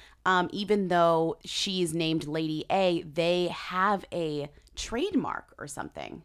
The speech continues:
According to the lawsuit, the band is seeking a ruling that their use of the trademark Lady A does not infringe on White's alleged trademark. She has a trademark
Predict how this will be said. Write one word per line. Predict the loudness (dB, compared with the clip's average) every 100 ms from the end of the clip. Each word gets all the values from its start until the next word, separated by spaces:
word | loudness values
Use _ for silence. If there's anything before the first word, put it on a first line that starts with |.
| -10
According | -8 0 2 2
to |
the | 2
lawsuit, | 6 6 6
the | -2
band | 0 0 0
is | -2
seeking | -4 0 0
a |
ruling | 2 2 2 2
that | 2 2
their | 2
use | 2 0 0 0
of | -4 -4
the |
trademark | -6 -4 -2 -2 -2 -2
Lady | -4 -4 -4
A | -4
does | -2 -2
not | 0 2 2
infringe | 0 -2 -4 -2 0 0
on | -2 -2 0
White's | 0 0 -4
alleged | -6 -4 -6 -8 -10
trademark. | -10 -8 -8 -8 -6
She | 0 4
has | 4 4 2
a |
trademark | -2 -2 -2 -2 -2 0 -2 -4